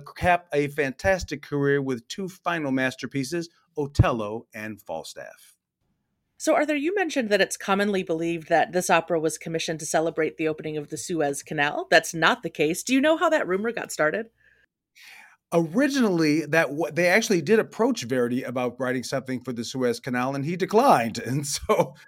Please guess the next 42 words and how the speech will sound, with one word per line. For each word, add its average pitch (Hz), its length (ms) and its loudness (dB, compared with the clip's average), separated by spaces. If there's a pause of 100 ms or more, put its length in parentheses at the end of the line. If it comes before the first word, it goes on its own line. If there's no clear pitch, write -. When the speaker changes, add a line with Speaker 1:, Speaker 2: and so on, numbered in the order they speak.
(140)
Speaker 1:
uh, 151 200 0
later 175 340 4
on, 185 180 6
the 165 100 2
Khedive, 170 560 0
uh, 151 200 2
approached 170 440 -2
him 151 120 -2
and, 143 100 -4 (100)
and 143 200 -4
went 156 200 -4
through 165 180 0
the, 147 240 2
uh, 143 100 6
you 139 100 0
know, 139 120 -4
went 143 200 -4
the 135 140 -4
operatic 147 560 2
way 127 160 0
and 117 120 -2
said, 123 140 -4
"Hey, 170 140 2
how 147 100 0
about 151 220 -4
to 147 100 -4
help 139 180 -4
us 135 140 0
open 135 300 -4
this 123 180 -6
new 127 260 -2
opera 107 320 -6
house?" 85 280 -12 (260)
And 107 180 -10
so 107 200 -4
that's, 110 320 -4
uh, 107 160 -4
he 110 140 -8
finally 107 340 -2
agreed 92 260 -10
to - 80 -18
that. 76 340 -14